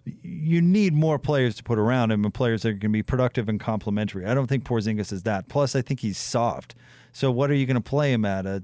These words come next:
a stretch four or a soft five? I just, I mean, he gives you some scoring, but he doesn't really give you any defense or toughness. He's a, a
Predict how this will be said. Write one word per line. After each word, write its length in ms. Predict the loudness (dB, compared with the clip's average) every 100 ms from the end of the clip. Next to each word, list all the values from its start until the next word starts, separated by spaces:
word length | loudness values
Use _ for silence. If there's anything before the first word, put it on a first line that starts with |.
| -8
a 240 | -6 -6 -6
stretch 600 | -10 -10 -6 -2 -2 -2 -6
four 480 | -2 0 2 2 0
or 180 | 0 0
a 60 |
soft 400 | -2 0 0 -2
five? 640 | -4 0 0 2 -2 -4 -6
I 140 | -4
just, 320 | 0 -2 -4 -14 _ _ _ _ _ _ _ _ _ _ _ _ _ -2
I 80 |
mean, 160 | 2 2
he 100 | 2
gives 260 | 0 0 0
you 100 | -2
some 200 | -2 -4
scoring, 880 | -4 -2 0 2 2 2 2 0 -2
but 160 | -4 -4 -4
he 160 | -4
doesn't 380 | -2 -2 0 0
really 200 | 2 0
give 180 | 0 -2
you 80 | 0
any 160 | 0
defense 420 | -2 -4 -2 -4 -4
or 80 |
toughness. 540 | -2 -2 0 -2 -2 -4
He's 160 | -6
a, 100 | -8 -12 -20 -18 -16
a 240 | -14